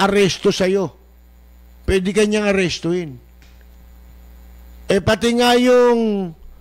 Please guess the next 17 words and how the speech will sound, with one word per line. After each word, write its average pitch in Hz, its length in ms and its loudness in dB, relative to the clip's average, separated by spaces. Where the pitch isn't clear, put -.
yung, 202 400 2
ah, 196 160 2
civilian 208 640 0
arrest, 208 480 -2
pwede 220 320 2
rin 254 220 -2
eh. 123 40 -14
Yung 185 80 0
citizen's 196 640 -2
arrest 180 440 -6
na 139 160 -6
tinatawag, 165 640 -2
yun, 226 240 2
warrantless 185 640 0
arrest 190 320 -6
yun. 170 240 -4
Kanino 262 420 4